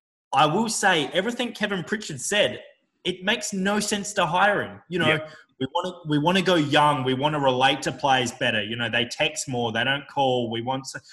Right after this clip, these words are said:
Speaker 1: like, none of that rings Mike D'Antoni. And that's why I'm just so, I can't see all these rumors saying, Oh, Pacers are in, Pacers and D'Antoni are in strong talks and everything like that, because everything we've heard since Nate McMillan got fired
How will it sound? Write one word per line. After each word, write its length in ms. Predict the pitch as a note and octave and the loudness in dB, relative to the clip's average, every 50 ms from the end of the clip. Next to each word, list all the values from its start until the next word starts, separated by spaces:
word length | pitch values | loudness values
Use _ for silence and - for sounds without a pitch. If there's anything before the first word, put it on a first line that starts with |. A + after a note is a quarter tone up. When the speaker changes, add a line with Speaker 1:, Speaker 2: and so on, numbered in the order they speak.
| - - _ _ _ | -20 -20 _ _ _
Speaker 1:
like, 180 | E3 E3+ F3 - - - _ _ _ _ _ | -2 -2 -2 -2 -6 -14 _ _ _ _ _
none 420 | D3+ D3 D#3+ E3+ F#3 G3+ G#3+ G#3+ | -8 -6 -2 2 2 4 4 4
of 120 | A3 G#3+ F3 | 2 2 4
that 260 | G#3+ G3+ G3 - - | 6 6 6 6 4
rings 360 | E3+ F3+ F#3 F#3 F3 D#3+ - | 0 -2 -2 -2 -4 -4 -2
Mike 240 | F3+ F3 F3 E3+ E3+ | 0 0 2 0 -2
D'Antoni. 640 | - E3+ E3 D#3 D3 - - D#3+ E3+ E3 C#3+ A2+ - - _ _ | -4 -6 -6 -6 -6 -6 -4 -4 -2 -2 -4 -6 -8 -14 _ _
And 160 | D3+ D#3 D3 C#3 | -8 -6 -2 -2
that's 240 | E3 F#3+ - - - | -2 -2 -2 -6 -6
why 180 | F3+ F#3 F#3 F3+ | -2 0 0 0
I'm 100 | F3 E3 | 0 -2
just 240 | - F3 D#3 - - | -4 -6 -6 -4 -4
so, 320 | F3 D#3+ D#3 D#3 D3 - - _ _ _ _ _ _ _ _ - | -4 -4 -4 -4 -6 -8 -14 _ _ _ _ _ _ _ _ -6
I 140 | D3 D3+ C3+ - | -6 -6 -6 -8
can't 320 | - - F3+ F3+ F3+ F3+ F3+ | -4 0 2 2 2 2 -2
see 140 | - F3+ E3+ | -4 -4 -4
all 80 | D#3+ | -2
these 200 | D3 D3 B2+ A2+ | -2 -4 -4 -4
rumors 340 | B2 B2+ C#3 D#3 D3 C#3 - | -4 -4 -2 -2 -4 -4 -2
saying, 180 | C3 A#2+ A#2+ B2 | -2 -2 0 0
Oh, 140 | B2 A#2+ A2 - - | 0 0 0 0 -2
Pacers 340 | C3 C#3 C3 C3+ C3 B2+ B2 | -2 -2 -2 -4 -6 -6 -4
are 80 | B2+ | -4
in, 160 | B2 A#2+ A#2+ - _ _ - | -4 -6 -8 -12 _ _ -2
Pacers 280 | C#3 C#3 - C#3 B2+ | -2 0 -2 -2 -4
and 120 | C3 B2 A#2 | -4 -4 -2
D'Antoni 560 | B2+ B2+ B2 A#2+ A2 - B2+ C3+ C3 B2+ A#2+ A#2+ | -2 -2 -2 -2 -2 -4 -4 -4 -4 -4 -4 -4
are 80 | A#2+ | -6
in 160 | A#2 A#2+ A#2 - _ _ _ _ _ - | -8 -10 -12 -14 _ _ _ _ _ -20
strong 340 | - - - D#3 C#3+ C#3 C#3 | -6 0 2 2 2 2 0
talks 360 | - C#3 C#3 D3 D3 C#3+ - | 0 2 2 2 2 0 -2
and 80 | D3+ D3+ | -4 -4
everything 200 | C#3 C3 C#3+ C#3 | -4 -4 -6 -2
like 200 | C#3 C3+ C#3 C3+ | 0 0 0 2
that, 160 | C#3+ C#3+ C#3+ | 0 -2 -4
because 240 | D3 C#3 C3+ C3 C3+ - _ - | -4 -6 -6 -6 -6 -8 _ -6
everything 480 | F3+ F#3+ G3 F#3+ F#3+ F#3 F#3+ G3 F#3+ F#3 | -2 -2 -2 0 -2 -2 -2 -4 -4 -4
we've 160 | F3 C#3+ - | -6 -4 -2
heard 280 | D3 D3+ D3+ D3+ C#3+ D3 | 0 0 2 0 0 -4
since 240 | C#3+ C3+ B2+ - - | -8 -10 -10 -6 -4
Nate 160 | C3+ C#3 D#3 | -4 -4 -4
McMillan 400 | D3+ C#3 D3 D3+ D3 D3 D3+ D3 | -6 -12 -14 -10 -8 -8 -6 -4
got 140 | C#3 C#3 C#3 - - | -4 -4 -6 -6 -2
fired 400 | C#3 B2 A#2 A2+ G#2+ A2 A#2+ F#2 | 0 0 2 2 0 0 -2 -6